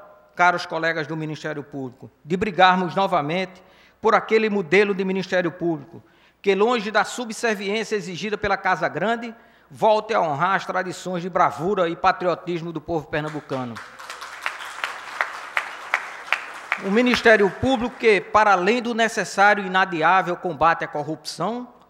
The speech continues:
promova a defesa da educação básica das nossas crianças e dos jovens, sobretudo dos negros e pobres das nossas favelas, que dia a dia estão sendo internados,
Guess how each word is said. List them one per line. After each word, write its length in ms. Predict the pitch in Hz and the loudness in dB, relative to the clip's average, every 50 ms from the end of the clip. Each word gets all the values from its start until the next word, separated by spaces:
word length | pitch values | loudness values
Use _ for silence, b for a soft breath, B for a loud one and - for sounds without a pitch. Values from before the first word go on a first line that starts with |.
| _ _ | _ _
promova 600 | - 233 233 208 165 160 185 226 254 240 - 240 | 4 4 4 4 2 2 6 6 6 6 4 0
a 20 | 226 | 0
defesa 520 | 185 185 165 - - 202 208 180 190 180 | 0 -2 -6 -4 -2 -2 -2 0 -2 -2
da 100 | 165 175 | -2 -2
educação 540 | 170 165 170 - - 170 156 - - 170 156 | -2 -2 -4 -4 -2 -4 -2 -2 -6 -8 -6
básica 440 | 135 135 147 160 160 156 - - 156 | 0 2 2 2 2 0 -2 -6 -8
das 160 | 151 151 143 | -6 -6 -6
nossas 360 | 139 143 151 147 - 156 - | -4 -6 -8 -8 -10 -18 -16
crianças 720 | - - 123 117 135 151 147 131 - 107 101 - _ _ b b b b b b b b | -14 -12 -12 -10 -10 -12 -12 -12 -14 -20 -20 -20 _ _ b b b b b b b b
e 120 | 180 190 | -12 -10
dos 200 | 160 151 202 160 | -6 -4 -6 -4
jovens, 640 | 117 - 156 170 180 180 156 123 117 110 - - - b b b | -2 2 6 6 6 6 6 2 -4 -10 -14 -16 -20 b b b
sobretudo 640 | b - - 240 240 226 233 - - 269 285 277 311 | b 2 2 2 4 2 0 -2 -2 -8 -6 -6 -6
dos 220 | 269 277 226 170 | -4 -4 -6 -4
negros 400 | 170 185 220 262 269 262 254 220 | 0 4 4 4 4 2 -2 -4
e 60 | 226 254 | -4 -6
pobres 480 | - - - 196 214 214 208 196 180 | -4 2 4 6 6 6 4 2 0
das 120 | 170 180 175 | 2 2 2
nossas 320 | 175 175 175 - 175 - | 2 -2 -6 -6 -10 -4
favelas, 640 | - 160 135 120 131 135 135 123 117 104 - - _ b b b b b | -2 -2 -2 -2 -2 -6 -6 -6 -8 -12 -14 -18 _ b b b b b
que 120 | - 185 180 | -2 -2 -2
dia 280 | 156 143 214 262 269 | -2 -4 -2 0 0
a 20 | 214 | 0
dia 200 | 170 170 220 226 | 0 -2 -4 -4
estão 220 | 202 - - 214 | -4 -4 -4 -6
sendo 440 | 180 - - - 185 196 202 196 208 | -6 -6 -6 -4 -2 -2 -2 -2 -4
internados, 960 | 202 202 - 202 175 131 90 127 131 151 190 233 233 240 - 262 - - - | -8 -6 -4 -6 -6 -6 -6 -4 2 2 2 2 2 -4 -12 -12 -14 -16 -18